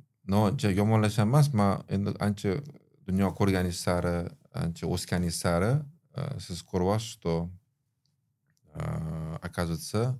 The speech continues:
bunaqa narsada o'qish roli, alumni bo'lish qanchalik muhim va ayniqsa top universitetlarda alumni bo'lish, bu juda muhim. Shuning uchun, e, men o'ylashimcha, o'sha o'ttiz yoshgacha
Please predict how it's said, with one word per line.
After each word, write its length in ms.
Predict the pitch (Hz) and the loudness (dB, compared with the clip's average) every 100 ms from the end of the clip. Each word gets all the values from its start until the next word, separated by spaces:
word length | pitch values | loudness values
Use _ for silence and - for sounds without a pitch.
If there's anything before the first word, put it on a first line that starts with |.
| - | -8
bunaqa 320 | - 90 87 | -6 0 2
narsada 400 | 90 87 90 82 | 2 0 -2 -2
o'qish 440 | - - - - 85 | -4 -8 -12 -4 0
roli, 320 | 76 73 73 139 - - _ _ _ _ | 2 4 4 2 0 -8 _ _ _ _
alumni 420 | 95 90 85 85 80 | 2 4 6 4 4
bo'lish 360 | 76 78 107 - - | 2 0 -4 -8 -16
qanchalik 440 | - 92 - 80 85 | -2 -2 0 0 2
muhim 360 | 80 - 85 143 - - _ _ _ - | 0 0 2 2 -2 -12 _ _ _ 0
va 120 | 85 131 143 - | 2 2 0 -2
ayniqsa 400 | 90 87 87 - | 0 0 -2 -4
top 280 | - 95 - | -2 -2 0
universitetlarda 600 | 82 82 - 82 82 82 | 2 2 0 -6 -2 0
alumni 380 | 80 82 80 80 | 0 0 -2 -2
bo'lish, 420 | 82 92 143 - - _ _ _ _ | -2 -2 -2 -6 -18 _ _ _ _
bu 60 | - | -8
juda 240 | 80 80 | -4 0
muhim. 300 | 82 76 - 69 - | 0 0 -4 -6 -8
Shuning 240 | _ 82 | _ -6
uchun, 200 | - 98 98 - _ _ _ _ | -2 -2 -2 -6 _ _ _ _
e, 80 | - 78 76 73 76 | -4 -2 0 0 0
men 180 | 78 | 2
o'ylashimcha, 680 | 82 80 80 - 80 - 92 87 - _ _ | 2 0 -2 -2 -4 -2 -2 -2 -6 _ _
o'sha 320 | _ 82 - - _ _ _ _ | _ -8 -8 -10 _ _ _ _
o'ttiz 220 | - - 90 | -10 -2 0
yoshgacha 420 | 87 - - 87 | 0 -2 -4 -4